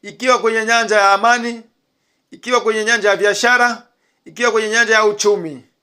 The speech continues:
mambo yanazorota kweli kweli. Mambo yanazorota. Watu wanashuhudia, watu wanaona kwa macho. Hii si nyingine, ni Grand Lac One T V. Ili uwe wa kwanza kupata habari zetu,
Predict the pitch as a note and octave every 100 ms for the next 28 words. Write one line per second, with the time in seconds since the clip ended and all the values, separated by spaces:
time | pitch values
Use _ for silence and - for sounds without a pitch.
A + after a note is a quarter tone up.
0 | _ _ _ _ _ _ _ _ _ _
1 | _ _ E3+ A3+ G#3 G3+ F#3 E3+ F3+ F#3+
2 | F3+ D#3+ D3+ C3+ C#3 A#2+ - _ _ _
3 | _ _ _ _ _ _ _ - F3+ A#3+
4 | G#3 F3 E3+ E3+ _ B2+ E3 E3+ D#3 E3
5 | E3+ D#3+ B2 - _ _ _ _ _ _
6 | _ _ E3+ A#3 A#3 G3+ F3+ E3 E3 E3
7 | F3+ C#3+ A2 _ _ _ _ _ _ F#3+
8 | G#3 F3+ E3+ D#3+ D#3+ D3 C#3 C3+ B2 A2+
9 | G#2 _ _ _ _ _ _ _ B3 C#4+
10 | C4 A#3 A3+ G#3+ G3+ G3+ F#3+ F3+ F3 D#3+
11 | D3+ C#3+ B2+ B2 A#2+ G#2+ _ _ _ _
12 | _ A#3 B3+ B3+ B3+ A#3+ A#3 A3+ A#3+ A#3
13 | A3 A3+ A3 G3+ F#3+ F#3 F#3+ C#3+